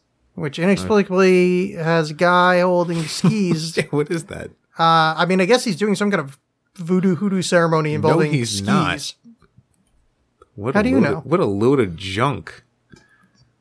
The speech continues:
Speaker 1: But
Speaker 2: How
Speaker 1: it's
Speaker 2: do you call this hoodoo voodoo? That's like a ve-, that, what's, it's very specific. And then there's a guy on a ski slope.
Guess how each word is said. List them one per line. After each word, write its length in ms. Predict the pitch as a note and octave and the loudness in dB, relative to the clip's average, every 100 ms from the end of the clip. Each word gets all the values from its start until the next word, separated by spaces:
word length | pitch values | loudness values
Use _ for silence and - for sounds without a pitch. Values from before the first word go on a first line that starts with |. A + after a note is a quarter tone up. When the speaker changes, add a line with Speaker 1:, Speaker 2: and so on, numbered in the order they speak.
| - | -8
Speaker 1:
But 100 | E3 | -4
Speaker 2:
How 40 | E3+ | -2
Speaker 1:
it's 40 | |
Speaker 2:
do 60 | A#3 | 0
you 40 | |
call 120 | A3+ | 2
this 140 | F3 D3+ | 2 0
hoodoo 420 | D#3+ G3+ G#3 F3+ | 4 4 6 4
voodoo? 500 | C#3 E3+ F3 D3 B2 A#2 - - | 6 4 6 4 4 0 -12 -2
That's 180 | C3 E3 | 0 0
like 120 | A#2+ | -2
a 60 | |
ve-, 180 | G#2+ A#2+ A#2 | -2 -4 -4
that, 200 | A#2+ D#3 | -6 -4
what's, 260 | C4 C#4+ C3 | -6 -6 -12
it's 160 | C3+ C#3+ | -12 -4
very 220 | D3+ A2 | -2 -2
specific. 460 | - A2+ B2+ A#2+ A2+ | -4 -6 -4 -4 -4
And 100 | A#2 | -6
then 60 | |
there's 100 | B2 | -2
a 60 | A#2 | -4
guy 260 | G2 A2 B2+ | -2 -2 -2
on 60 | |
a 80 | G2 | -4
ski 420 | - - - D#3 | -8 -12 -10 -8
slope. 480 | F#3+ - G3 C4 | -6 -4 -4 -6